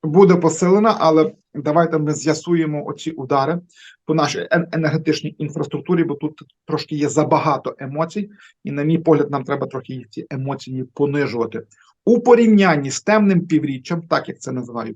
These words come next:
темне півріччя, тобто жовтень дві тисячі двадцять другого року, березень дві тисячі двадцять третього,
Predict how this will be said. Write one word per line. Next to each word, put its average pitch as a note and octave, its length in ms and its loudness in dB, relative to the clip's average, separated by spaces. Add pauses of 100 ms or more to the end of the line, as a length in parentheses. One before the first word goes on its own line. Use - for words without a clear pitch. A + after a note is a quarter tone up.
темне D3 360 2
півріччя, B2+ 580 -6
тобто - 320 -8
жовтень D3 500 2
дві C3+ 140 -12
тисячі D3+ 300 -2
двадцять B2+ 300 -6
другого C3 240 -8
року, B2 200 -6
березень B2+ 460 -2
дві A2 120 -16
тисячі B2+ 300 -12
двадцять A2+ 320 -12
третього, A#2+ 520 -8